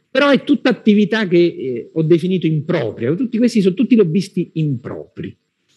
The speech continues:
Quindi questo è per quanto riguarda i soggetti. Per quanto riguarda la,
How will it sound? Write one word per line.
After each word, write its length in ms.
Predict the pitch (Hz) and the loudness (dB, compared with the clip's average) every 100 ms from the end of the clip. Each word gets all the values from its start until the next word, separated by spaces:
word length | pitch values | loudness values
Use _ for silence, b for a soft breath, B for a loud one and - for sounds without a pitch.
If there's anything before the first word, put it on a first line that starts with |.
| _ _ _ _ _ _ _ _ _ _ b b b b _ _ | _ _ _ _ _ _ _ _ _ _ b b b b _ _
Quindi 240 | - 262 202 | 2 4 4
questo 340 | 277 311 - | 0 -2 -2
è 60 | 180 | -2
per 100 | 160 | -2
quanto 220 | 151 147 | -2 -2
riguarda 320 | 135 131 113 | -2 -2 -2
i 40 | 113 | -4
soggetti. 680 | 113 92 101 85 - - - _ _ _ _ _ _ _ _ | -4 -8 -8 -8 -10 -20 -20 _ _ _ _ _ _ _ _
Per 180 | 226 226 | 0 0
quanto 220 | 392 254 | 0 2
riguarda 340 | 180 208 175 | 2 2 -2
la, 200 | 139 151 | -2 -2